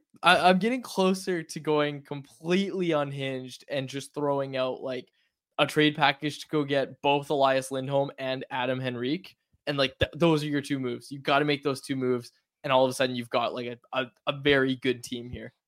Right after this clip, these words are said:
And look, I, I, I'm not there yet. I'm not there yet.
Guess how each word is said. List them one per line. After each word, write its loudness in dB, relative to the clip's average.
And -6
look, -2
I, 4
I, -6
I'm 2
not 6
there 0
yet. 2
I'm 0
not 0
there -4
yet. -4